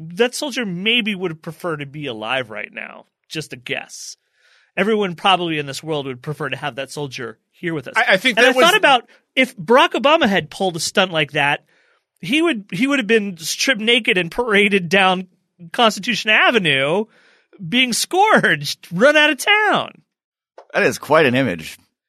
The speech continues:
Speaker 1: But
Speaker 3: <laughs> That is really
Speaker 2: It, it
Speaker 3: quite
Speaker 2: was,
Speaker 3: an
Speaker 2: it was
Speaker 3: image.
Speaker 2: this moment that, uh, more than any other, caused people to think Trump had really turned a corner.
Speaker 1: And that was crazy to me.
Speaker 2: I, I agree. It, it was one of many strange moments during the speech.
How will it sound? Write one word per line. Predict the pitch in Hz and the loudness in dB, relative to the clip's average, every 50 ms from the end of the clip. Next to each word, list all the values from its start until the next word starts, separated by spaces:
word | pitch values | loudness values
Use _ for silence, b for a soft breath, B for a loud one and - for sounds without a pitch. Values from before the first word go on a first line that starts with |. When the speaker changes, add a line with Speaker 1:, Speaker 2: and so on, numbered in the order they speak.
| _ _ _ | _ _ _
Speaker 1:
But | - 370 339 - _ - | 2 2 2 2 _ -4
Speaker 3:
<laughs> | - - | -4 -2
That | - 95 - - - 277 254 214 185 - - | 0 0 -2 0 2 2 4 4 2 4 4
is | 190 180 143 127 | 2 2 2 0
really | 127 123 170 180 175 - - | -4 0 2 2 2 4 4
Speaker 2:
It, | |
it | 262 269 | 2 2
Speaker 3:
quite | 240 220 | 4 4
Speaker 2:
was, | 240 269 269 226 | 6 6 6 6
Speaker 3:
an | 226 233 | 6 4
Speaker 2:
it | 175 190 | 4 6
was | 226 226 | 4 4
Speaker 3:
image. | 220 185 156 | 4 2 0
Speaker 2:
this | 175 208 190 - | 0 0 0 0
moment | 180 180 180 175 175 170 165 156 143 | 0 0 2 2 0 -2 -4 -2 0
that, | 156 143 143 - - | 2 2 2 0 0
uh, | 156 151 135 131 131 | 0 0 2 0 0
more | 147 156 156 151 | 0 0 0 0
than | 143 147 147 | 0 0 0
any | 147 139 139 131 | 0 0 0 -2
other, | - 143 147 143 131 135 131 127 123 120 117 113 - _ _ _ _ _ _ _ _ _ _ _ _ _ _ _ _ _ _ _ | 0 0 0 0 0 -2 -4 -4 -4 -4 -6 -10 -12 _ _ _ _ _ _ _ _ _ _ _ _ _ _ _ _ _ _ _
caused | - - 151 139 139 135 - | -2 0 2 2 2 0 -4
people | 156 139 131 127 | -10 -10 -10 -10
to | 120 123 | -12 -12
think | 113 _ - 135 120 113 | -10 _ -8 -8 -8 -8
Trump | - - 151 127 120 135 | -10 -10 -10 -10 -8 -8
had | 135 117 | -10 -8
really | 123 131 135 127 117 107 | -6 -6 -4 -4 -4 -6
turned | - - 143 135 123 117 | -8 -8 -8 -8 -8 -8
a | 113 110 | -10 -14
corner. | - - 135 131 127 120 113 104 | -14 -14 -12 -10 -8 -8 -6 -2
Speaker 1:
And | - 240 254 226 | -2 0 0 0
that | 170 175 | 0 -2
was | 196 208 - | -2 -4 -6
crazy | - - - 311 320 320 294 254 220 | -8 -10 -8 -6 -6 -6 -6 -8 -8
to | 190 | -8
me. | 160 135 120 104 - - - | -8 -8 -10 -12 -14 -6 -2
Speaker 2:
I, | 151 156 170 175 | 0 2 2 2
I | - 156 160 170 | 2 2 2 2
agree. | 175 170 156 143 147 170 165 151 139 123 120 - | 2 2 0 -2 -2 -2 0 0 0 -2 -4 -4
It, | 151 156 143 - | -6 -6 -6 -6
it | - 160 | -6 -6
was | 147 143 139 123 117 | -6 -6 -6 -10 -6
one | 117 143 151 156 151 | 0 0 0 2 0
of | 147 135 117 117 | -2 -8 -8 -6
many | 139 139 135 143 135 123 | -6 -4 -4 -4 -6 -8
strange | - - - - 143 135 135 127 117 - | -8 -10 -8 -4 -4 -4 -4 -6 -10 -8
moments | 127 131 135 135 135 123 120 - - - - - - - _ _ | -6 -6 -6 -6 -8 -12 -14 -14 -14 -14 -14 -14 -16 -20 _ _
during | 139 135 135 127 | -8 -6 -6 -6
the | 120 113 | -8 -12
speech. | - - 156 147 123 - - - - | -12 -10 -10 -10 -10 -10 -12 -16 -16